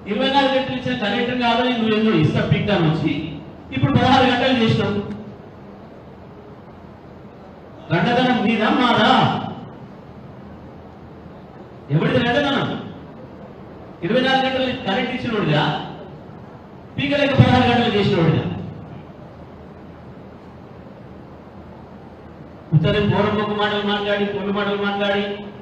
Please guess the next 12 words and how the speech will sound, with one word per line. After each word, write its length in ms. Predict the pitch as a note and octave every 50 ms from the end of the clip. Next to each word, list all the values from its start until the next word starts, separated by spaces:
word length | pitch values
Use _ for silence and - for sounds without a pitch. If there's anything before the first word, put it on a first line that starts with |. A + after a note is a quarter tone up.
| - - - - - - - - - - -
కేసీఆర్ 400 | G3+ G#3 G#3 G3+ G#3+ G#3 G3 G#3
మీద 100 | G#3 G3+
ఎదురుదాడి 500 | G3 G3 G3 G3 G3 G#3 G#3 G#3 G3+ G3+
చేసి 480 | G3+ - G3+ G#3 G#3 G3+ G#3 G3+ G3+ - - - - - - - - - - - - - -
తప్పించుకుంటాను 680 | G3 G3 F#3+ A3 A3 - - G#3+ G#3+ G3+ G#3 G#3 G#3 G3+
అనుకుంటున్నారు 560 | G3+ G3 G3+ G#3 G3 G3+ G3 G3 G3 F#3+ F#3+
మీరు. 600 | F#3+ F#3 F3 F#3 F#3+ G3 G3 F#3 E3+ D#3 - - - - - - - - - - - - -
తప్పించుకోలేదు. 1200 | - - F3+ F3+ F#3+ G3 G3 G3+ G3+ F#3+ F#3+ F#3+ F#3+ F3+ F3 F3+ F3+ F3 F3 D#3+ D3 C#3+ - F3 E3+ - - - - - - - - - - - - - - - - - - - - - - F3
కృష్ణా 380 | F3 F3 F3 F3 E3+ F#3 F#3 F#3 F3+ F3+ F#3+ F#3 - - - - - - - - - - - - - - - -
జలాల 400 | D3+ E3 E3+ E3+ E3+ E3+ D#3+ D#3
రైతుల 260 | D#3+ F3 E3+ - E3+ E3+
నుంచి 680 | E3 E3 D#3+ D#3 E3 - B3 D#4 - - - - -